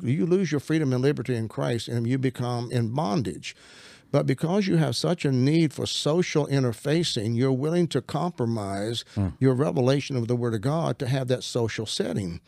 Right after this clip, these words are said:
Speaker 1: And then you are, feel comfortable and safe within that setting,
Speaker 2: Hmm.
Speaker 1: though you may not have the truth. And the pro-, that's the problem of religion. It offers you a table at the seat of Lucifer, as Saul did with, uh, David.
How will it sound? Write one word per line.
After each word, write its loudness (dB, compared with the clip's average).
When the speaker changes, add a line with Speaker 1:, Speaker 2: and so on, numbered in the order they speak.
Speaker 1:
And 2
then 2
you 4
are, 2
feel 2
comfortable -2
and 2
safe -4
within 0
that -2
setting, 0
Speaker 2:
Hmm. 0
Speaker 1:
though 6
you 2
may 0
not -2
have -2
the -12
truth. -6
And 2
the 2
pro-, -4
that's 2
the -2
problem 0
of -2
religion. 0
It 0
offers -2
you 2
a 0
table 0
at -2
the -8
seat 2
of -4
Lucifer, -2
as 4
Saul 0
did 2
with, -4
uh, -4
David. 0